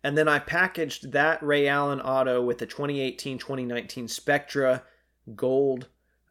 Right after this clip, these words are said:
uh, rookie patch of Jalen Brunson, which, you know, I didn't have intentions of buying either one of those, but the price was really good, and I figure I can move them for cards that fit my collection better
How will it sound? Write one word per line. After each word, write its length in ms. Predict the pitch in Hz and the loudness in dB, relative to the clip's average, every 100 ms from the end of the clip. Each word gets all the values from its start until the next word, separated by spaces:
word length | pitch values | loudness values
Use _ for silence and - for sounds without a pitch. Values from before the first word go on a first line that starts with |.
| - | -12
uh, 180 | 104 101 | -8 -2
rookie 360 | 139 165 175 | 0 2 0
patch 380 | - 151 143 - | 0 2 2 0
of 80 | 127 | -4
Jalen 380 | 120 113 110 107 | -2 -2 -4 -2
Brunson, 640 | 123 147 - 147 135 139 _ _ _ _ _ _ _ _ - | -2 0 -2 -4 -4 -8 _ _ _ _ _ _ _ _ -10
which, 360 | 123 - - - | -8 -6 -10 -8
you 100 | 127 | -6
know, 100 | 104 | -2
I 120 | 123 | 2
didn't 200 | 170 165 | 2 2
have 220 | 175 160 | 2 2
intentions 460 | 147 165 160 156 131 | 2 0 -2 -2 -2
of 80 | |
buying 240 | 135 139 135 | 0 0 0
either 180 | 127 123 | -2 -2
one 160 | 139 | 0
of 80 | 143 | 0
those, 220 | 143 135 | 0 0
but 180 | - 104 | -4 -10
the 60 | 104 | -8
price 360 | - 196 190 | 0 0 0
was 160 | 170 156 | -4 0
really 220 | 156 151 | 2 4
good, 320 | 139 143 139 | 2 2 0
and 120 | 135 | -2
I 60 | 131 | -6
figure 300 | - 156 147 | -2 2 2
I 80 | 135 | 2
can 180 | 135 127 | -2 -2
move 220 | 139 120 | -2 -2
them 180 | 131 123 | -4 -4
for 140 | 123 | -6
cards 400 | - 135 123 - | -2 2 2 0
that 220 | 120 - | -4 -2
fit 120 | 131 | -4
my 140 | 120 120 | -4 -8
collection 720 | - 120 110 110 - 110 104 | -6 -4 -2 -4 -6 -8 -6
better 400 | 107 104 104 | -4 -2 -4